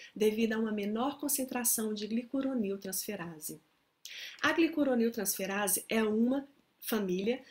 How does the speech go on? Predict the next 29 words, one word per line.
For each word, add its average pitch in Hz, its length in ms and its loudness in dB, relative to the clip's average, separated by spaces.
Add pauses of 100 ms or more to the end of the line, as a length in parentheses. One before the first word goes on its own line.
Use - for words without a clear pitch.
(100)
de 214 160 0
várias 285 560 4
enzimas 240 560 4
responsáveis 247 760 2
pela 220 200 0
metabolização 220 880 0
hepática. 180 640 -6 (560)
Ela 180 200 0
não 233 140 0
é 311 60 -2
a 370 80 0
única, 202 480 -2 (140)
ela 180 160 -4
é 185 60 -4
uma 185 200 -4
de 226 120 -4
várias. 175 600 -4 (920)
Os 339 200 6
gatos 247 440 0
possuem 254 400 2
menor 269 560 4
quantidade 214 640 0
dessa 202 300 0
enzima. 170 480 -4 (840)
E 285 120 4
essa 427 300 4
enzima, 214 480 2
por 302 220 -2
acaso, 202 600 -4